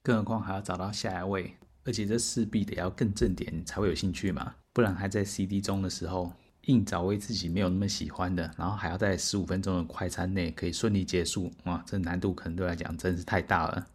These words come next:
虽然再找一位啊，就二十几块美金而已，算是小钱。但如果环顾四周啊，找不到什么太满意的对象，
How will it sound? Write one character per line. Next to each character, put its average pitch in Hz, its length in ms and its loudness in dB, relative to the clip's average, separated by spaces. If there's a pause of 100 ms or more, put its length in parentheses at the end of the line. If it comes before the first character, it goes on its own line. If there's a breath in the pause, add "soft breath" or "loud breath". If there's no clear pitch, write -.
虽 - 160 -4
然 113 100 -2
再 123 160 2
找 95 160 -2
一 87 60 -4
位 101 220 2
啊， 85 100 -6
就 95 220 -2
二 104 120 2
十 98 80 -6
几 - 160 -8
块 113 180 -2
美 87 160 -2
金 92 220 -2
而 87 40 -2
已， 87 140 -6
算 101 200 -2
是 101 100 0
小 98 220 0
钱。 - 260 -6 (360)
但 123 160 4
如 117 60 6
果 104 80 4
环 98 240 -2
顾 120 160 4
四 110 220 0
周 101 160 2
啊， 85 120 -2
找 90 120 0
不 92 100 0
到 101 100 4
什 98 160 -4
么 82 240 -2
太 - 140 2
满 82 180 0
意 92 60 2
的 87 80 -2
对 95 180 2
象， 87 240 -4